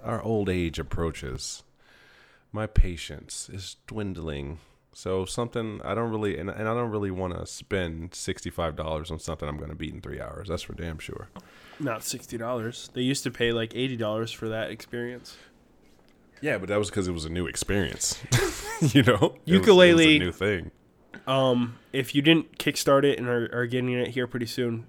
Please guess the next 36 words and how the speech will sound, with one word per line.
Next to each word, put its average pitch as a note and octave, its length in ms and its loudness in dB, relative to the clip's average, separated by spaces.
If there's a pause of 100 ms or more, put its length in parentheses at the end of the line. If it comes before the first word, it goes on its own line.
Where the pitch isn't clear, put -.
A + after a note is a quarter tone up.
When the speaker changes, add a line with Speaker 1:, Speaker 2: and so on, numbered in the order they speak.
Speaker 2:
check C3 240 0
it B2 80 0
out A#2+ 160 2
if A2+ 120 -8
you B2 60 -2
like A2+ 140 -2
those A2+ 180 -6
types A#2 260 -4
of G#2+ 60 -12
games A2 240 -4
that - 200 -14
look G#2+ 140 -10
super F2+ 300 -8
awesome. A2+ 400 -8 (100)
Um, C3 380 0 (640)
next D3 220 0
game C#3+ 160 4
on C3+ 60 4
the C3 60 2
list, B2+ 380 0
uh, B2+ 460 6 (160)
Evolve. C3 580 4 (320)
I B2 80 2
hopped C3 380 4
into C3 260 0
Evolve A#2+ 500 2
for B2 200 2
about A#2+ 280 0
six - 240 -2
matches C3 380 2
since A#2+ 220 -2
it's A#2 160 -8
gonna A#2+ 160 -2
be A#2 100 -2
coming B2 360 -4
to A#2+ 600 -2